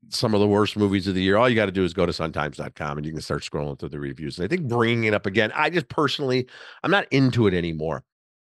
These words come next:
Now, over at Barstool Sports, our friends at, uh, Barstool's, uh, Chris Castellani, wanna make sure I got that right, C C, C squared, Chris Castellani,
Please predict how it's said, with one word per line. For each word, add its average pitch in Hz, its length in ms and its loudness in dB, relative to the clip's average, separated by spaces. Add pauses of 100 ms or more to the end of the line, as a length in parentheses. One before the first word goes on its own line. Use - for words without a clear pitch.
(460)
Now, 117 500 4
over 143 200 4
at 117 80 2
Barstool 123 420 0
Sports, 127 400 0
our 101 140 2
friends 104 320 -2
at, 90 220 -2
uh, 82 220 0
Barstool's, 95 720 0 (380)
uh, 87 200 0
Chris - 360 -2 (180)
Castellani, 143 760 2
wanna 113 180 -4
make 117 120 0
sure 127 100 2
I 120 40 2
got 123 160 2
that 139 160 2
right, 131 300 2 (360)
C 143 140 0
C, 143 360 0
C 143 180 0
squared, 139 340 2
Chris - 220 -2
Castellani, 131 560 0